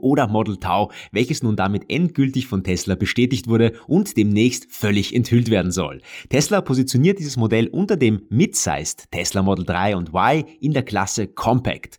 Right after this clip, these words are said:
Was Tesla nun ganz offiziell verraten hat, ist, dass bei diesem Modell ein dreiundfünfzig Kilowattstunden Akku zum Einsatz kommen wird,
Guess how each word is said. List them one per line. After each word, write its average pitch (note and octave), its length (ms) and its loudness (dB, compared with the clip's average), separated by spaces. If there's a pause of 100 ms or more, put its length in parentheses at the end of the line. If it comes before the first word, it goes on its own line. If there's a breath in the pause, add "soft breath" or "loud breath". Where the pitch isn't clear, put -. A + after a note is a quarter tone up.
(360 loud breath)
Was A2 160 2
Tesla E3+ 280 0
nun A2+ 220 2
ganz C3 320 -2
offiziell B2+ 400 0
verraten G2 460 0
hat, C#3 160 -2 (240 loud breath)
ist, - 340 -4
dass A2+ 140 -2
bei G#2+ 100 0
diesem C3 240 2
Modell G2+ 300 0
ein F#2 160 -2
dreiundfünfzig A#2 800 -4
Kilowattstunden G#2 640 0
Akku - 280 -2
zum F#2+ 200 0
Einsatz E2+ 320 -2
kommen F#2 260 2
wird, A#2 180 2